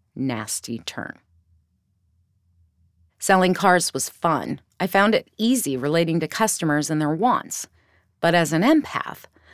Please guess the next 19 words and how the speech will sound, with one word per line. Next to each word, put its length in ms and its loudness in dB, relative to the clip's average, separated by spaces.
I 60 -8
had 300 0
a 120 4
bit 300 2
of 120 2
an 100 4
unfair 400 2
advantage. 760 -2
Not 260 4
to 120 0
say 400 0
there 140 0
weren't 320 -2
things 240 0
I 80 0
didn't 340 -4
like. 440 -4
There 180 0
were. 480 0